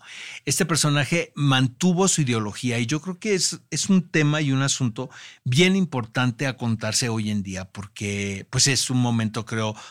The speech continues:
socialmente relevante como para tener conciencia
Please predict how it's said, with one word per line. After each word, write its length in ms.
socialmente 840
relevante 580
como 140
para 340
tener 500
conciencia 840